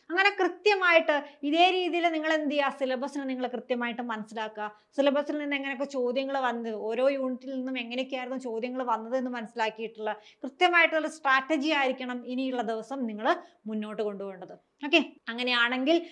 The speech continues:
നിങ്ങൾക്ക് എന്ത് ചെയ്യാൻ പറ്റും, ഈ ഒരു സെറ്റ്, ഈ അടുത്ത, ഈ ഒരു നടക്കാൻ പോകുന്ന, ഈ ഒരു, ആ, ഓഗസ്റ്റ് ഇരുപത്തിനാലിന് നടക്കാൻ പോകുന്ന സെറ്റ് നിങ്ങൾക്ക് എന്ത് ചെയ്യാം, ഈസി ആയിട്ട് ക്രാക്ക് ചെയ്തെടുക്കാൻ പറ്റും. നിങ്ങൾ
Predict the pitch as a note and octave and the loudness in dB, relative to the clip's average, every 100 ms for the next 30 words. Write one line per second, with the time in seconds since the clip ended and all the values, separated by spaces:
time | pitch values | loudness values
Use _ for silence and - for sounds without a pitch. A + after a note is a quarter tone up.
0 | - B3 B3+ C4+ B3 C4+ C4 B3 B3 A3+ | -10 -4 4 4 6 4 2 -2 -6 -8
1 | - A#3+ B3+ B3 A#3+ - G#3 G#3+ A#3+ G#3+ | -12 -2 0 0 -2 -4 -8 -6 -6 -6
2 | B3+ B3+ A#3+ B3 A#3+ G#3+ A3+ A#3 A#3 A#3+ | -10 -10 -6 -2 -2 -4 -8 -4 -2 -2
3 | A#3 A3+ G#3+ A3+ A3+ C#4+ C#4 _ - A3 | -4 -6 -8 -4 0 0 0 _ -16 -12
4 | A3 G#3+ A3 A3+ A#3+ - G#3 G#3 A3+ A3+ | -8 -2 0 0 -2 -4 -6 -6 -8 -2
5 | A#3+ C#4 C#4 A#3+ B3 A#3+ A#3 A#3 A#3 A3+ | 2 2 0 -2 -6 -6 -8 -8 -6 -6
6 | A#3+ A3+ A3+ A3+ A3 G#3 - - G#3+ - | -6 -6 -8 -6 -4 -4 -8 -14 -12 -6
7 | G#3+ A#3+ B3+ C#4+ C#4 C4+ A#3+ G#3+ G3+ F#3+ | -6 -4 0 0 0 -4 -2 -4 -6 -12
8 | F#3 F#3+ _ _ A3+ | -16 -20 _ _ -4